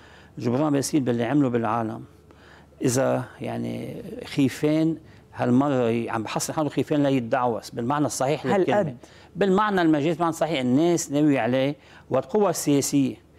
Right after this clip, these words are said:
Speaker 1: يعني هو حاول، عم بحاول يكون إنه هو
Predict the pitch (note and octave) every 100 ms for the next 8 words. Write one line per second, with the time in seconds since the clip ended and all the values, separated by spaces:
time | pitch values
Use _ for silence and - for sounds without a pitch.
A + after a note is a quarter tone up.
0 | - - - C3+ D3+ D3 D3+ D3 D3+ -
1 | D#3 G3 D#3 - F3+ E3 D3 C#3 A#2 B2
2 | C3 - F3+ E3 C#3+ C3+ E3+ E3+ D#3 C#3+
3 | C#3+ E3+ D#3 D#3